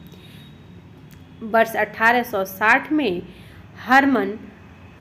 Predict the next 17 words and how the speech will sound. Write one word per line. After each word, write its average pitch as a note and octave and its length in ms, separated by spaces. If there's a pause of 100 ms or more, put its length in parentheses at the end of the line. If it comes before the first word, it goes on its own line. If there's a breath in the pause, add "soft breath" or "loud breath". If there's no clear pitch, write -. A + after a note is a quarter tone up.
(680)
होल्लेरिथ C4+ 580
ने G3 180
सारणी A#3 560
मशीन A3 440
का A3 180 (100)
आविष्कार F#3+ 580 (100)
किया D#3+ 320
था। D3 240 (680 loud breath)
वर्ष G3 400
अठारह G3+ 460
सौ F#3+ 160 (100)
छानबे B3 480
में E3+ 400
भारत C#4+ 440
के G#3+ 200
पूर्व B3 240
प्रधानमंत्री B3 800